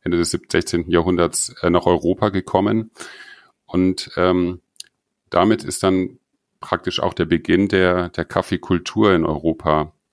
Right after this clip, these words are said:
äh, entstanden. Also die ersten Kaffeehäuser haben sich ge-, gebildet und, ähm, so ist Stück für Stück dieses, äh, Luxusgut Kaffee in den, äh, Haushalt des Normalverbrauchers eingezogen.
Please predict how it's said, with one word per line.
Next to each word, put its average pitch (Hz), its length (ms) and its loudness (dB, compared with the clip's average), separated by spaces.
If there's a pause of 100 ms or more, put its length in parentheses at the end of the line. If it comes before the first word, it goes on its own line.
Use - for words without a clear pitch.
(120)
äh, 76 260 0
entstanden. 78 540 -4
Also 73 160 -6
die 85 40 -2
ersten 87 220 -2
Kaffeehäuser 95 640 2
haben 92 100 2
sich 90 220 -10
ge-, 87 240 2 (440)
gebildet 98 480 4
und, 95 500 0
ähm, 92 260 2
so 98 120 0
ist 101 120 -2
Stück - 240 -2
für 95 120 0
Stück - 380 -6 (500)
dieses, 87 440 0
äh, 82 180 0
Luxusgut 92 1040 -2 (200)
Kaffee 92 540 -2
in 87 160 -2
den, 82 460 -4
äh, 76 260 -8
Haushalt 90 420 0
des - 120 -10
Normalverbrauchers 85 760 0
eingezogen. 76 600 -2